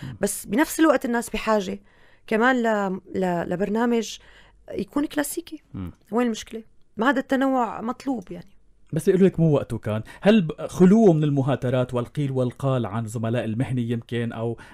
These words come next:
Speaker 1: عن الشلي، آه، على بعضهم يعني، ك-، كنت كتير كلاسيك إنه قدم الضيف، احترمه كتير، قدره، قدم معه، وكنت مغطية على بعض الضيوف، يعني حضورك يمكن وغنائك معهم،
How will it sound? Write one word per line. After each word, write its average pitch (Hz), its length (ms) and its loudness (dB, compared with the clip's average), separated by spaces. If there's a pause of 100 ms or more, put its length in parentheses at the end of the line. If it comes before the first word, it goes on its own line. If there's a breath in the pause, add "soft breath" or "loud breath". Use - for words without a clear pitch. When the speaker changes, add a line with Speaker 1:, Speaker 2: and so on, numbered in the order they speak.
Speaker 1:
عن 135 160 0
الشلي، 127 560 2 (240)
آه، 104 180 -8
على 104 160 -6
بعضهم 123 380 0
يعني، 104 260 -6
ك-، - 600 -20
كنت 269 200 0
كتير 196 280 0
كلاسيك 135 520 -6
إنه 135 120 -6
قدم 131 300 -4
الضيف، 117 340 -4
احترمه 151 420 -2
كتير، 135 380 -6 (240 loud breath)
قدره، 139 500 2
قدم 127 500 -4
معه، 123 280 -4 (360)
وكنت 226 320 -4
مغطية 160 540 0
على 117 80 -4
بعض 135 200 -2
الضيوف، 120 400 -4
يعني 90 320 -6
حضورك 123 580 -4
يمكن 101 340 -8
وغنائك 107 560 -6
معهم، 107 280 -6